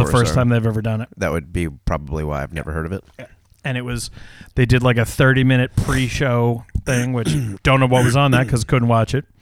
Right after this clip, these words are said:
Speaker 1: And then there was
Speaker 2: Sure.
Speaker 1: a thirty-minute wrap-up afterwards, which don't know what
Speaker 2: Did
Speaker 1: was in
Speaker 2: you
Speaker 1: it.
Speaker 2: then subsequently watch his new special?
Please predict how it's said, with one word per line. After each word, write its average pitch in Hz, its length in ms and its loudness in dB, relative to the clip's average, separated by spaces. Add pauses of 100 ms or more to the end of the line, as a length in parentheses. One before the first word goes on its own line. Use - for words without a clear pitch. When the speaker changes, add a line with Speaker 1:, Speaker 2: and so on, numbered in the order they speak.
(400)
Speaker 1:
And 117 120 -2
then 113 80 2
there 117 100 2
was 113 140 4
Speaker 2:
Sure. 117 140 4
Speaker 1:
a 117 60 -2
thirty-minute 120 680 2 (100)
wrap-up 117 580 0
afterwards, 120 680 -4
which 117 200 -6 (280)
don't 110 160 -2
know 107 60 -2
what 107 100 -2
Speaker 2:
Did 107 140 2
Speaker 1:
was 110 60 2
in 98 120 4
Speaker 2:
you 90 120 2
Speaker 1:
it. 82 60 -4
Speaker 2:
then 85 280 -2
subsequently 95 580 -4
watch 101 280 0
his 107 140 -2
new 110 220 -2
special? 131 460 -2